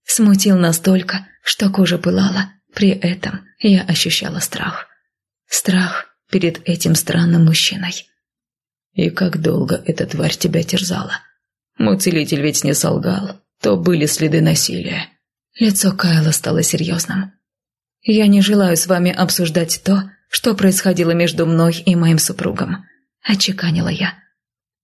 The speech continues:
Но как бы я ни старалась сейчас выглядеть высокомерной, мой голос предательски дрожал. «Твой супруг я». Кайл сдавил мои бёдра и сильнее прижал к возмутительному бугру у него в штанах.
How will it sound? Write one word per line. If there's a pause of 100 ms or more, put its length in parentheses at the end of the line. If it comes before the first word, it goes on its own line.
Но
как
бы
я
ни
старалась
сейчас
выглядеть
высокомерной, (280)
мой
голос
предательски
дрожал. (840)
«Твой
супруг
я». (500)
Кайл
сдавил
мои
бёдра
и
сильнее
прижал
к
возмутительному
бугру
у
него
в
штанах.